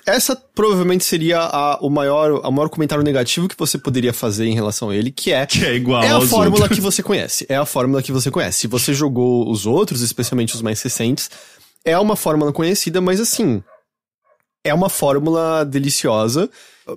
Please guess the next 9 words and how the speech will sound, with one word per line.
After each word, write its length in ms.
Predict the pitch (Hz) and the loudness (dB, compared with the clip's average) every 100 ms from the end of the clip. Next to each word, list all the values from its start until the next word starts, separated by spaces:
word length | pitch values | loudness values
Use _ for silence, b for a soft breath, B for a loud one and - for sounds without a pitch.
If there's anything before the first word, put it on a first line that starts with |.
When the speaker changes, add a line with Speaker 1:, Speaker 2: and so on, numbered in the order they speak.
| - | -4
Speaker 1:
Pra 120 | 147 | 0
mim, 200 | 151 185 | 2 2
a, 280 | 185 156 123 113 101 _ _ | 2 0 0 -2 -4 _ _
as 120 | - 120 | -4 -2
subidas 420 | - 135 254 202 | 0 0 2 2
e 40 | |
descidas 360 | 185 - 170 151 | 2 0 0 0
dos 200 | 143 135 | 0 -2
Forzas, 800 | - 131 147 165 123 90 - | -2 0 0 0 0 -2 -4